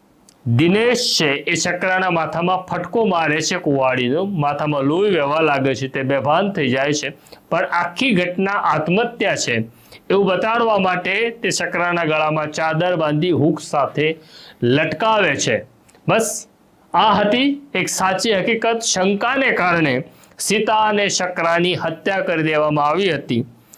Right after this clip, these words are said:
દિનેશ અને કમુ સાથે રહેવા માંગતા હતા, સાથે તો રહ્યા, પણ જેલમાં સાથે રહ્યા. તો આ પ્રકારની સ્ટોરી તમને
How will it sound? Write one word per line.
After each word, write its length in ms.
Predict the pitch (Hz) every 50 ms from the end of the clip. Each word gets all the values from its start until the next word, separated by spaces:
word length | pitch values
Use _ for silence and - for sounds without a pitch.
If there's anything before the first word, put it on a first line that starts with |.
| - - - - - - - - - - - - - - - -
દિનેશ 520 | 139 185 214 233 233 240 247 240 240 - 208
અને 240 | 175 175 180 185 180
કમુ 380 | 156 170 185 175 175 175 185
સાથે 400 | 175 175 180 175 180 180 202 202
રહેવા 240 | 202 196 190 196 196
માંગતા 400 | 190 190 185 - - - 220 214
હતા, 240 | 208 208 226 254 285
સાથે 440 | - - 185 160 156 156 156 156 151
તો 160 | 151 139 131
રહ્યા, 400 | 131 131 127 143 160 185 185 - -
પણ 180 | 135 143 143 139
જેલમાં 640 | 135 143 165 156 147 135 131 135 135 147 151 - - -
સાથે 540 | - - - 165 165 170 170 175 180 175
રહ્યા. 380 | 143 139 143 151 165 175 170 - -
તો 60 | 151
આ 240 | 147 160 175 180 175
પ્રકારની 480 | 175 156 156 185 202 226 247 254 254
સ્ટોરી 480 | 240 - - 220 208 214 226 - - 302
તમને 500 | 302 196 180 175 175 175 226 294 302